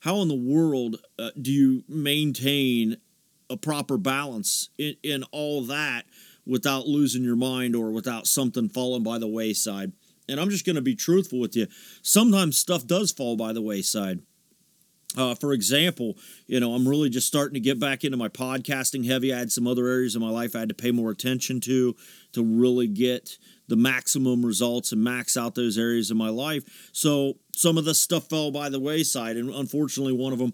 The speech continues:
was the Believe, Build, Conquer podcast. Not that I still didn't love it, not that I still didn't wanna do it, but it's just a fact of life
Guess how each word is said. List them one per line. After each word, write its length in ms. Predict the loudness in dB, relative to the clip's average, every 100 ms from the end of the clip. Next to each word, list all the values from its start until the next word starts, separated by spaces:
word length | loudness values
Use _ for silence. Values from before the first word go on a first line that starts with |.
| -6 -20 -4
was 300 | 0 2 2
the 80 | 2
Believe, 260 | 4 4
Build, 260 | 4 0 -2
Conquer 360 | -4 -6 -6 -8
podcast. 760 | -6 -6 -6 -4 -6 -6 -10 -12 -20 -8
Not 280 | 0 2 2
that 100 | -2
I 40 | -2
still 260 | 0 2
didn't 220 | 0 0
love 260 | 2 2 0
it, 120 | -4
not 220 | -8 -8
that 100 | -4
I 60 | -2
still 300 | 0 0 0
didn't 160 | 0 -2
wanna 180 | -2
do 300 | 0 2 0
it, 80 | -2
but 220 | -6 -8 -8
it's 260 | -10 -8 -2
just 260 | -2 -2
a 80 | -4
fact 380 | -6 -6 -4 -6
of 100 | -4
life 380 | -2 -2 -4